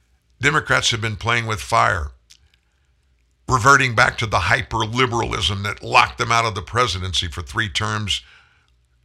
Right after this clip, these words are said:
during the Reagan era. Now it's combined with arrogant, self-righteous, judgmental, and preachy wokeism. Voters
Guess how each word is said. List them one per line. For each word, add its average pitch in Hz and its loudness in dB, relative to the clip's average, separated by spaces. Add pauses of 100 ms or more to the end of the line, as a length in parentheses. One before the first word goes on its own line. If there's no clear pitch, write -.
(360)
during 110 0
the 101 -4
Reagan 110 2
era. 92 -6 (1500)
Now 160 6
it's 147 0
combined 127 2
with 104 -6 (100)
arrogant, 147 2
self-righteous, 139 -2
judgmental, 120 -2
and 98 -8
preachy 156 -2
wokeism. 104 -4 (680)
Voters 180 0